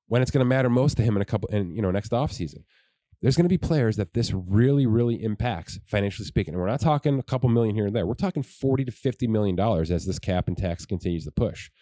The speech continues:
and the max percentages go with it. I've never loved the process of voters being able to dictate money. I think that should be a negotiation between a team and a player and nothing more.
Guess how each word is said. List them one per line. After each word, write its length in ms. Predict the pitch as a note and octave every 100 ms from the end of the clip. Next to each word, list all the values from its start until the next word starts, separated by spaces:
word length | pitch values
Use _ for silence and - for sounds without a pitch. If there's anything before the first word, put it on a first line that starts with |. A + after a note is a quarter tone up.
| _ _ -
and 100 | F2
the 60 | E2
max 320 | F2 F2+ -
percentages 540 | - - F2 E2 E2+
go 120 | -
with 220 | E2 A2 D#2+
it. 140 | - _ _ _ _ _ _ _ _ _ _ _ _ _ _ _ _ _ _ _ _ -
I've 100 | G#2
never 220 | D3 D#3+
loved 180 | D#3+ C#3+
the 60 |
process 500 | - C3+ A#2+ A2+ A#2+
of 320 | - G#2+ G2+ F2+
voters 420 | G2 A2 A2 G2+
being 220 | G#2+ G#2
able 160 | G#2 F#2
to 80 |
dictate 400 | F2 G#2+ - G2+
money. 340 | F2 A2+ E3+ F3+ _ _ - _
I 40 | -
think 180 | G#2+ G2
that 160 | G2+
should 140 | G#2 F2+
be 180 | F#2
a 140 | F2 F2
negotiation 640 | E2 A2+ G#2 A2 A2 G#2+
between 240 | G2+ - F#2+
a 40 |
team 220 | - A#2
and 80 | G2
a 40 | F2+
player 280 | G#2 G#2+
and 100 | F2+
nothing 280 | E2+ G#2+ G2
more. 320 | F#2+ B2 F#3